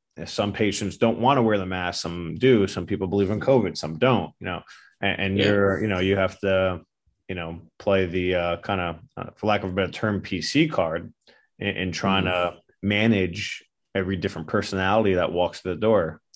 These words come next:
Speaker 1: Uh, you touched upon it in terms of being vaccinated. Um, I guess being smaller, we get, you know, it's a, it's a gift or a curse that maybe we, you know,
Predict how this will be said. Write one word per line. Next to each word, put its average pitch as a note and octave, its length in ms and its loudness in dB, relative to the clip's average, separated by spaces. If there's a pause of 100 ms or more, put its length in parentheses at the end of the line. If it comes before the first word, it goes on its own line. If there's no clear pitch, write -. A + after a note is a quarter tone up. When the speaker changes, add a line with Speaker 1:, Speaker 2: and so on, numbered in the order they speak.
(100)
Speaker 1:
Uh, E2+ 220 -6
you F2 240 -4
touched - 260 -4
upon F#2+ 320 0
it G2 220 -2
in G2 180 -4
terms F#2+ 400 -4
of F#2+ 360 2
being G2 340 -2
vaccinated. F2+ 720 -2 (640)
Um, E2+ 360 -4
I F2+ 100 -4
guess G2 260 0
being G2+ 340 -2
smaller, G#2+ 580 2
we A2 140 -2
get, F#2 300 -4 (720)
you F#2+ 100 -4
know, F2+ 140 -4
it's D#2+ 200 -8
a, F2 340 0
it's - 160 -4
a G2+ 60 -2
gift G2+ 280 -2
or G2+ 120 0
a - 20 -4
curse G#2 400 0
that F#2 200 0
maybe F#2 380 -2
we, F2 220 -6
you F#2 140 -8
know, D#2 200 -10